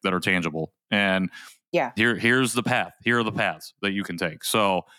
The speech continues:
Speaker 1: I really appreciate that. And, you know, I appreciate everything that you've shared in your story. Um, as we kinda come to the bookend of this, uh, what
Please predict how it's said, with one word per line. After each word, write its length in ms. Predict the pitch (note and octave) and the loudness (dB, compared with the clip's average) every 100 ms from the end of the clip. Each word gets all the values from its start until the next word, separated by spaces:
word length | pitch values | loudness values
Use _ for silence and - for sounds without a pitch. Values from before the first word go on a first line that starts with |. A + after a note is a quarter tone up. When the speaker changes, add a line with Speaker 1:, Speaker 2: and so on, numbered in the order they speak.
| - _ _ _ C3 | -20 _ _ _ 0
Speaker 1:
I 40 | |
really 260 | C#3+ C3+ B2 | 2 4 2
appreciate 460 | - G#2+ G#2 G2 | 2 0 2 2
that. 240 | F#2+ F2+ F2 _ | 2 2 0 _
And, 580 | A2+ G#2+ G2+ G2 F#2+ F#2+ | 0 2 2 0 0 0
you 60 | A#2+ | 2
know, 80 | A#2 | 2
I 80 | |
appreciate 380 | A2 C#3+ B2+ G#2+ | 0 -2 0 0
everything 400 | G#2 A2 G#2+ G#2 | 0 -2 0 -2
that 80 | F#2+ | 0
you've 140 | F#2 | -2
shared 180 | G2+ G2 | 0 2
in 60 | F#2 | 2
your 80 | F#2 | 2
story. 520 | - G2 F#2+ F2+ F#2 | 2 4 4 4 2
Um, 580 | G#2+ G#2+ G2+ F#2+ F2+ E2+ - | 2 2 2 0 -2 -4 -4
as 140 | A2+ | -4
we 200 | A2+ A2+ F#2+ - | 0 -2 -2 -2
kinda 340 | C#3 D#3 D3 | 0 2 0
come 460 | - B2+ C3 C3+ B2+ | -2 0 0 0 -2
to 400 | - A#2 G#2+ G#2 - - _ | 0 2 2 2 -2 -10 _
the 80 | A#2 | 0
bookend 460 | A#2 B2 A#2 A2 G#2 | 2 2 0 0 -2
of 100 | F2+ | 0
this, 420 | G2+ G2 - - | 2 2 -2 -4
uh, 520 | A2+ G#2+ G#2 G2 F#2+ | 0 2 2 2 0
what 640 | D#2 G2+ A#2 C#3+ E3+ - | -2 -2 2 2 0 -4